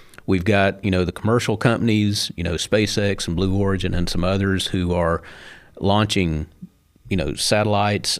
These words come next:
and crew into space, you know, with, uh, CubeSats. All of a sudden, satellites are not the exclusive province of, you know, Hughes and Boeing, you know, these big conglomerates, but universities can build satellites.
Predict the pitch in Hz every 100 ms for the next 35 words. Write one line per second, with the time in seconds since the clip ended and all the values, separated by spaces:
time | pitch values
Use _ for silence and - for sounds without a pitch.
0 | - 95 98 95 92 - - 92 101 104
1 | 101 98 - 107 98 101 - 90 87 85
2 | 78 - 85 80 - 123 117 104 110 107
3 | 110 107 - - - - - - 104 -
4 | 110 101 92 87 - - 110 107 98 92
5 | - 87 95 101 90 95 - - 101 -
6 | 90 - 92 98 98 92 - 90 87 87
7 | - - - - 90 85 85 - - 104
8 | 104 104 101 92 90 85 92 101 98 98
9 | 95 90 87 90 87 92 98 95 95 87
10 | 92 120 107 87 - 95 92 - 101 101
11 | 95 101 127 - 87 - 90 85 85 -
12 | - - - - - -